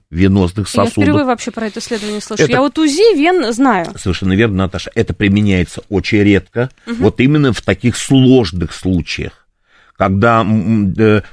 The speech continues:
Speaker 1: больному оказывают помощь, хирургическую помощь, э,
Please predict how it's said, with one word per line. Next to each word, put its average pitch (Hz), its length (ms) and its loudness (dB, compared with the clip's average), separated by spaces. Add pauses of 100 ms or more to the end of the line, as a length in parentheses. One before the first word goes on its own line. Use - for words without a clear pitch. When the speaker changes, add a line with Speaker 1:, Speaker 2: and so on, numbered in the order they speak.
(100)
Speaker 1:
больному 117 800 2
оказывают 104 600 -2
помощь, 90 460 -2
хирургическую 110 800 0
помощь, 117 500 -2 (540)
э, 87 60 0